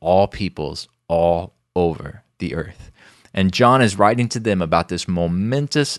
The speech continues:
turning point in redemptive history. It was the unrecoverable,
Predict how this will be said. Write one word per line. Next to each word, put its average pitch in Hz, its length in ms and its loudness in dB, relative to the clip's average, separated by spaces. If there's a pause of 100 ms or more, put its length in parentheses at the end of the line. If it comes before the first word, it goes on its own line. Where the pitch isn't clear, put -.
turning 123 460 -4
point 80 400 -6
in 90 140 -4
redemptive 92 540 -4
history. - 560 -10 (340)
It 95 80 -4
was 92 320 0 (180)
the 95 180 -2 (160)
unrecoverable, 101 1080 2